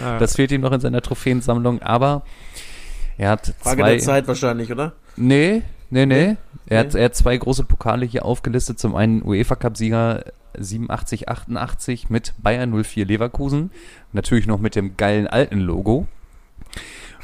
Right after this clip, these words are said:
Speaker 2: Und
Speaker 1: Mit den zwei Logos nebeneinander.
Speaker 2: mit den zwei Logos
Speaker 3: So
Speaker 2: nebeneinander.
Speaker 3: richtig schön, äh,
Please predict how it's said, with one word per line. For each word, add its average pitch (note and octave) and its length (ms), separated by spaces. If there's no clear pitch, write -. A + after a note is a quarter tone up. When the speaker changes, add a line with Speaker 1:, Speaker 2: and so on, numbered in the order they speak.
Speaker 2:
Und D3+ 200
Speaker 1:
Mit G3+ 100
den F#3+ 60
zwei B2+ 380
Logos G2+ 400
nebeneinander. G2 520
Speaker 2:
mit A#2 120
den A2+ 100
zwei A#2 240
Logos A#2+ 340
Speaker 3:
So A#2+ 60
Speaker 2:
nebeneinander. A2 460
Speaker 3:
richtig C#3 340
schön, D3+ 420
äh, C#3 340